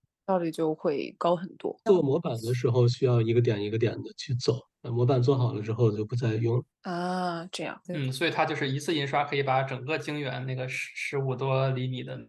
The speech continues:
Speaker 4: 那个都，都给它印出来，对吧？
Speaker 2: 呃，我也没见过那么大的光刻机，不知道是一次还是怎么样，
Speaker 4: 哦。 <laughs>
Speaker 2: 但是
Speaker 4: 嗯。
Speaker 2: 至少是在，呃，几厘米的尺度上是可以一次做出来的。
Speaker 4: 嗯。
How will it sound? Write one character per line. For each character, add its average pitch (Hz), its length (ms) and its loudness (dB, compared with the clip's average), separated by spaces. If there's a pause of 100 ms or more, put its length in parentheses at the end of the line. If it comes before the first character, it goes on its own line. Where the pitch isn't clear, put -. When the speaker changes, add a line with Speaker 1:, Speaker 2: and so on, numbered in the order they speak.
Speaker 4:
那 131 100 -12
个 143 160 -12 (320)
都， 156 220 -2
都 156 220 -2
给 143 120 -4
它 135 180 -8
印 139 220 -8
出 135 140 -6
来， 139 140 -8
对 143 100 -14
吧？ 143 140 -14 (180)
Speaker 2:
呃， 131 220 0
我 135 120 8
也 160 60 6
没 151 140 2
见 165 200 0
过 127 160 2
那 135 120 2
么 135 80 -2
大 139 240 -2
的 117 80 4
光 117 200 0
刻 117 120 6
机， 110 180 -2
不 - 100 -4
知 120 120 8
道 123 240 4
是 113 440 2
一 110 140 2
次 123 240 4
还 113 160 2
是 110 60 0
怎 147 80 10
么 131 260 8
样， 156 140 4
Speaker 4:
哦。 - 20 0
<laughs> - 20 0
Speaker 2:
但 139 160 4
是 - 120 -6 (400)
Speaker 4:
嗯。 139 200 -8 (380)
Speaker 2:
至 214 140 4
少 120 200 2
是 127 160 2
在， 123 600 4 (540)
呃， 113 600 0 (600)
几 131 180 8
厘 120 160 6
米 110 260 4 (300)
的 120 100 6
尺 117 240 4
度 110 160 4
上 117 220 6
是 123 140 0
可 117 120 4
以 113 200 6
一 107 80 2
次 110 180 4
做 107 220 2
出 107 140 0
来 107 100 -2
的。 - 100 -12 (520)
Speaker 4:
嗯。 127 440 0